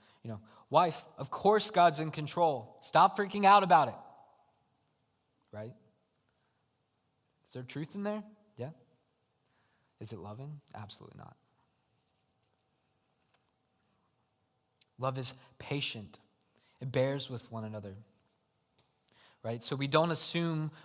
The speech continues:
whatever we say is a one and done. It's life together. It's coming along someone patiently. One bit of truth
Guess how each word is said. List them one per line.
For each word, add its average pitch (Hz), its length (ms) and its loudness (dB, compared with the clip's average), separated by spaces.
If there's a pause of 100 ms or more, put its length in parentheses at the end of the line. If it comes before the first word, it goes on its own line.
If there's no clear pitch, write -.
(100)
whatever 151 320 2
we 147 120 0
say 147 420 0
is 147 180 -2
a 143 40 -2
one 147 340 -2
and 131 220 -8
done. 127 300 2 (1080)
It's - 180 -10
life 131 380 -2
together. 117 460 -8 (880)
It's 120 140 -6
coming 156 320 0
along 139 340 0
someone 131 380 -4
patiently. 123 760 -12 (720)
One 156 260 2
bit 156 140 2
of 143 100 0
truth 139 400 -8